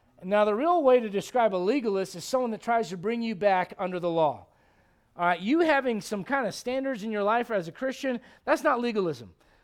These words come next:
All right, that's you trying to have a pure life walking with God.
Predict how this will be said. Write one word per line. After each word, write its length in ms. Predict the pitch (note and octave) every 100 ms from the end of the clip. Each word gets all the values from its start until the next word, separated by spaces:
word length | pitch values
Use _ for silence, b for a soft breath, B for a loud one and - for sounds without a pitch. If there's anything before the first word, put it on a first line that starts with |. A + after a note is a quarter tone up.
| b
All 60 | -
right, 120 | F#3+
that's 260 | G3 C4 G3+
you 300 | A3+ C4 B3+
trying 240 | - B3+
to 80 | A3+
have 140 | A3
a 100 | G3+
pure 340 | - - C4+ A#3
life 320 | A3+ G#3+ F#3
walking 380 | G3 G3 G3+ F3+
with 120 | D#3
God. 380 | E3+ D#3 A2+